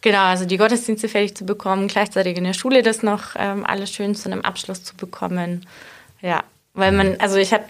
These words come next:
Speaker 1: bin so natürlich so ein bisschen eine Perfektionistin und will, dass das alles gut und schön und für alle passend ist.
Speaker 2: <laughs>
Speaker 1: Und, ja.
Speaker 2: Okay.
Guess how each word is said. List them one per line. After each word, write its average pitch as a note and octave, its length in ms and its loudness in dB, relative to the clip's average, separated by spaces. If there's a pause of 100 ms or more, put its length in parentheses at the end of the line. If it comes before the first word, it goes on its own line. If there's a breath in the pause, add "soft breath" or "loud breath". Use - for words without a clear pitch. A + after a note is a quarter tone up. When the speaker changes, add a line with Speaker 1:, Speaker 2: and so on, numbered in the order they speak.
(160)
Speaker 1:
bin G#3+ 160 4
so G#3 80 4
natürlich G#3 360 2
so G#3+ 60 4
ein G3+ 60 4
bisschen G3+ 240 0
eine F#3 80 0
Perfektionistin G3 760 -2
und F#3+ 100 0
will, F#3 100 2
dass F3+ 160 0
das F#3 220 -8
alles G3 380 -4
gut G3 200 -6
und F#3+ 140 -2
schön G#3 280 2
und F#3 300 -2
für - 220 0
alle F#3+ 180 -2
passend F#3 380 -2
ist. F3 180 4 (140)
Speaker 2:
<laughs> B2+ 100 4
Speaker 1:
Und, B2 180 2
ja. - 140 2 (960 loud breath)
Speaker 2:
Okay. - 300 -12